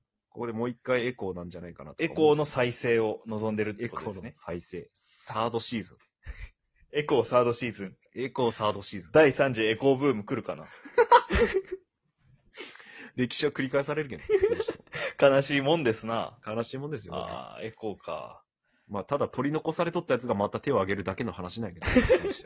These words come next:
Speaker 2: <laughs> エコーってさ、いつでも使っていい？例えば、その、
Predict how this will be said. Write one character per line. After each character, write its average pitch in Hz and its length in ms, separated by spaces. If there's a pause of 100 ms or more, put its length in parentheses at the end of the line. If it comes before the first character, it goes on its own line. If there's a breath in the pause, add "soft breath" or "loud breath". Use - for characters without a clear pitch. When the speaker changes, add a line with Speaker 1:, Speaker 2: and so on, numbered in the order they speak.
(140)
Speaker 2:
<laughs> - 1080
エ 277 140
コ 320 240
ー 196 80
っ - 40
て 127 100
さ、 123 140
い 120 80
つ 165 120
で 190 60
も 185 120
使 - 180
っ 160 60
て 165 140
い 131 40
い？ 107 40
例 139 80 (240)
え - 20
ば、 135 240
そ 95 140
の、 85 220